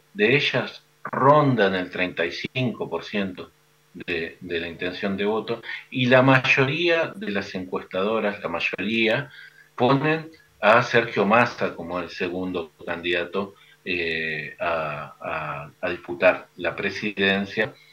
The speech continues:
y muestran una caída fuerte de la imagen de Patricia Bullrich. Muy pocas son las encuestadoras que ponen a Patricia Bullrich,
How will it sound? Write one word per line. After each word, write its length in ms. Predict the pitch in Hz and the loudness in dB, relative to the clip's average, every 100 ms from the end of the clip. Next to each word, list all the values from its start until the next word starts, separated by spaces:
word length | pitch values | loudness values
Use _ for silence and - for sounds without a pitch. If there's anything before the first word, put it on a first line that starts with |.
| _ - | _ -2
y 420 | 113 120 135 135 | 2 4 2 0
muestran 480 | 104 110 - 120 113 | 0 0 2 2 2
una 240 | 113 113 | 4 2
caída 840 | 98 101 107 120 110 107 101 101 104 - - - | 4 4 6 4 2 2 2 2 -6 -20 -20 -16
fuerte 760 | - 127 117 - - 92 95 - - - - | 2 6 6 6 -4 -8 -8 -12 -20 -20 -2
de 240 | 98 95 | 2 2
la 100 | 92 | 0
imagen 720 | 92 95 95 - - 95 98 - _ _ _ | -2 0 0 -2 -4 -4 -4 -8 _ _ _
de 420 | 101 92 90 92 95 | -6 -2 0 0 0
Patricia 480 | 90 85 87 - 85 | -2 -2 -6 -4 -4
Bullrich. 520 | 80 73 71 - - - 123 | -6 -10 -10 -14 -16 -6 2
Muy 220 | 147 143 | 4 4
pocas 540 | 139 - 110 98 - _ - | 4 2 0 -4 -8 _ -2
son 220 | 104 101 | 2 2
las 180 | 98 101 | 2 -2
encuestadoras 760 | 98 98 - 98 101 107 107 | -2 -2 0 0 2 2 -2
que 100 | - | -6
ponen 400 | - 90 95 98 | -6 -2 0 0
a 100 | 90 | -2
Patricia 420 | 85 82 87 85 87 | -2 -4 -6 -4 -4
Bullrich, 560 | 87 90 98 - - | -2 -4 -4 -6 -12